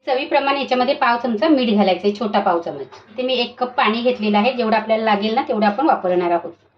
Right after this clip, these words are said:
मिक्स करून घ्यायचं आणि थोडं थोडं पाणी टाकून ह्याला आपण भिजवून घ्यायचं.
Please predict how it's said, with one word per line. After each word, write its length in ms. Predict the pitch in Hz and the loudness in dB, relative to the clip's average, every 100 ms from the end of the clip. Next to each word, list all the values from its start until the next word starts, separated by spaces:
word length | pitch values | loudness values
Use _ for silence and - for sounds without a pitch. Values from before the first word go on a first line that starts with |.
| _ 220 | _ -20
मिक्स 180 | - - | -16 -2
करून 220 | 247 233 | 0 2
घ्यायचं 380 | 202 180 247 392 - _ _ _ _ | 0 0 -2 -2 -6 _ _ _ _
आणि 120 | 240 240 | -8 0
थोडं 180 | 240 240 | 0 2
थोडं 200 | 254 254 | 2 2
पाणी 220 | 240 220 | 2 0
टाकून 180 | 220 226 | -2 -2
ह्याला 180 | 214 208 | 2 2
आपण 220 | 240 294 | 4 4
भिजवून 300 | 202 190 180 | 4 4 4
घ्यायचं. 300 | 170 - | 4 0